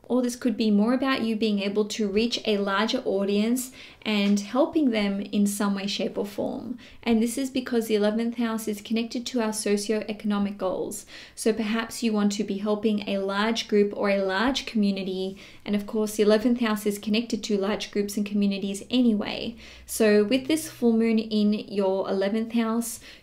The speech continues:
you may actually be calling it quits when it comes to a friendship circle,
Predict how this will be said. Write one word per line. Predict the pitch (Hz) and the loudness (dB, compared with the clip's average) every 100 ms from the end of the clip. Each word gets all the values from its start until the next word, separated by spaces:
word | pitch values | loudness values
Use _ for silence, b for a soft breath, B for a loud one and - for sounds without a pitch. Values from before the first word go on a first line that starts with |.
| - | 2
you | 240 | 4
may | 285 311 - | 4 2 -2
actually | 233 240 - 247 240 220 | -2 -2 -2 0 2 0
be | 214 202 196 | 0 0 0
calling | 196 - 233 247 | -6 0 2 2
it | 240 - | 0 0
quits | 240 226 226 | 2 2 0
when | 226 202 | -2 -2
it | 202 | -2
comes | 214 208 202 | 0 0 0
to | - 208 | -2 -4
a | - 190 | -2 -6
friendship | - 233 240 240 | -2 0 2 0
circle, | - 214 214 214 208 202 202 | -2 0 2 2 2 2 0